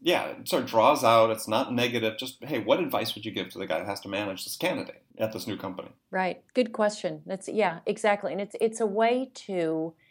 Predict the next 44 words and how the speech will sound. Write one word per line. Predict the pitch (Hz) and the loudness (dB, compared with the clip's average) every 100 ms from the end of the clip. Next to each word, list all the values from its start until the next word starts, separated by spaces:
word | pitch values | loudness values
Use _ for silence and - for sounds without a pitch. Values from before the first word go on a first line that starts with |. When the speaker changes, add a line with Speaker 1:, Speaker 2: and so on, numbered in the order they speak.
| - | -10
Speaker 2:
to | - 208 | 0 0
draw, | - 190 214 220 | 0 0 4 4
yeah, | - - | 4 4
I, | 226 226 240 | 4 4 2
I | |
try | 233 269 311 | 0 -6 -6
to | |
have | 277 214 | -6 -8
a | |
conversation | 208 190 170 170 - 156 - 196 | -8 -8 -8 -8 -4 -4 -4 -8
and | 175 170 | -6 -4
not | 180 185 | -4 -6
just | - 175 - | -10 -10 -8
have | 170 156 | -4 -2
a | 147 | 0
list | 156 156 - - - | 0 0 -4 -8 -2
of | 156 147 143 139 - | 0 2 0 -2 -12
questions | - 208 208 - 190 170 160 - | 0 0 0 -2 -2 -2 -4 -6
that | - 156 - | -2 -2 0
are | 151 147 147 139 139 - - | 0 2 2 2 -2 -8 0
yes | 208 254 - | 4 4 2
or | 202 | -2
no, | 170 165 | 2 0
positive, | - 190 190 190 170 160 | 0 -4 -4 -4 -6 -6
negative, | 151 143 143 139 139 - - | -6 -4 -2 -2 -4 -10 -6
but | 170 - - - | -2 -2 -4 -6
to | 175 156 147 - _ - | -2 0 -2 -6 _ -2
enter | 208 214 185 | -2 0 -2
into | 165 - 156 - | -2 -2 -2 0
a | 147 | 0
dialogue | 147 147 147 143 139 135 - | 0 0 0 2 2 2 -2
that | 143 | -2
will | 139 135 127 - | 4 4 4 -2
encourage | 160 147 180 175 156 - | -8 -4 2 2 2 -2
them | 156 143 139 143 151 _ - - - | -2 0 -2 -4 -8 _ -20 -14 2
to | 466 | 4
open | 480 349 | 6 6
up | 262 254 | 6 4
and | 196 | -2
tell | 190 202 | -2 -2
me | 202 | 0
the | 175 | 0
reality | 160 165 170 185 165 131 127 - | 2 2 2 0 0 -2 -4 -6
of, | 147 143 139 | -4 -2 -6